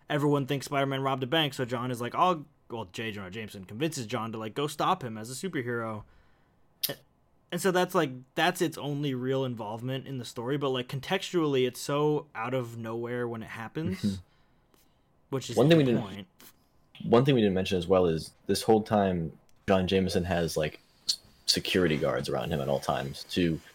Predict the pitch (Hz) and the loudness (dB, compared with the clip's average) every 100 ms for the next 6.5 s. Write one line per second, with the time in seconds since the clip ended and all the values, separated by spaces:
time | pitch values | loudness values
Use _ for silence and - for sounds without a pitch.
0 | _ 98 98 110 98 87 85 92 - 98 | _ 2 4 6 4 2 4 4 2 0
1 | 85 76 80 - _ _ _ _ 85 - | 0 -2 -8 -14 _ _ _ _ -6 0
2 | 95 87 80 - - - 92 92 85 87 | 2 2 2 -2 -4 0 4 4 4 2
3 | 78 80 76 76 76 73 73 - _ - | 2 0 -2 -2 -2 -2 -2 -4 _ -6
4 | - 85 - 85 76 82 76 71 78 76 | 0 0 2 0 0 0 0 0 -2 0
5 | 73 69 85 85 73 - _ _ _ _ | -2 0 2 2 0 -8 _ _ _ _
6 | _ - 73 71 71 | _ -2 0 0 -4